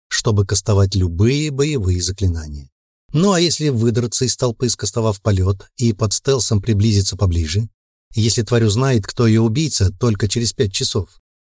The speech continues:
Надо это время провести с толком и пользой. Да и ситуация с гвардейцами короля самая что ни на есть для этого благоприятная.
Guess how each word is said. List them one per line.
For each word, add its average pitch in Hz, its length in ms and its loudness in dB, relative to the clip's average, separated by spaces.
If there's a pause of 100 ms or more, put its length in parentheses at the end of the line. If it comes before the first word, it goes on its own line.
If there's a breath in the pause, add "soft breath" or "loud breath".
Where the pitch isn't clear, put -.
(140)
Надо 117 580 2
это 135 300 0
время 110 480 2
провести 135 720 0
с - 140 -4
толком 104 400 2
и 104 40 -2
пользой. 78 460 -4 (440)
Да 120 100 2
и 208 120 2
ситуация 175 500 0
с 147 60 -2
гвардейцами 131 640 0
короля 120 340 2
самая 123 400 0
что - 180 -4
ни 151 120 -2
на 147 120 0
есть 110 380 2
для 127 220 0
этого 123 180 0
благоприятная. 98 840 0